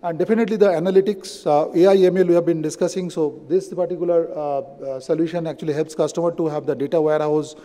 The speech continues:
and at the same time with the A I M L, uh, layer coming in, helping customer to, uh, you know, get the insight out of your, uh, large data sets.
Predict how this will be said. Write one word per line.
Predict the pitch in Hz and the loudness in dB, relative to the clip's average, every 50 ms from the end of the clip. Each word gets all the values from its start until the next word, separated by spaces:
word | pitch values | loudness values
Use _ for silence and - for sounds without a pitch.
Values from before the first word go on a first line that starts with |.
| - - _ _ _ _ | -20 -20 _ _ _ _
and | 143 143 147 143 143 160 | -4 -4 -4 -4 -6 -4
at | 156 156 147 | -6 -4 -4
the | 156 | -4
same | 156 156 165 156 156 | -4 -2 -4 -4 0
time | - 160 156 151 | 0 0 0 0
with | 143 143 127 | -2 0 2
the | 151 151 147 151 | 2 2 2 2
A | 151 | 2
I | 151 151 151 147 | 2 4 2 2
M | 143 147 | 2 0
L, | 151 147 143 143 - - | -2 -4 -6 -8 -10 -8
uh, | 139 139 | -8 -6
layer | 135 143 156 156 156 | -2 0 0 0 0
coming | 156 143 139 143 143 139 | -4 -4 -6 -4 -6 -10
in, | 143 139 | -10 -10
helping | 135 143 143 - 151 143 | -12 -12 -10 -10 -8 -6
customer | 143 135 - - 147 139 131 | -8 -8 -8 -6 -6 -6 -6
to, | - 151 139 131 - - - - - - - _ - | -4 -4 -4 -4 -6 -12 -20 -20 -20 -20 -20 _ -6
uh, | 139 139 143 - - 190 | -4 -4 -4 -6 -10 -14
you | 151 156 165 165 | -10 -6 -4 -2
know, | 165 170 165 143 | 2 2 2 0
get | 139 123 156 165 165 - | 0 -2 -2 -2 -2 0
the | - 165 160 - 156 | 0 0 0 0 -4
insight | 147 143 - - 180 170 160 170 | -8 -8 -6 -2 -2 -2 0 0
out | 156 147 147 | -2 -2 -4
of | 143 135 - | -6 -8 -6
your, | 156 143 139 131 - - - - - - _ _ - | -4 -4 -4 -4 -6 -14 -20 -20 -20 -20 _ _ -2
uh, | 143 143 139 | 0 0 0
large | 131 135 147 156 160 165 131 - - 135 131 | 0 2 4 4 4 2 0 -4 -14 -10 -8
data | 147 151 - 143 | -8 -4 -4 -6
sets. | 135 - 143 120 107 - - - - | -8 -8 -12 -14 -14 -16 -20 -20 -20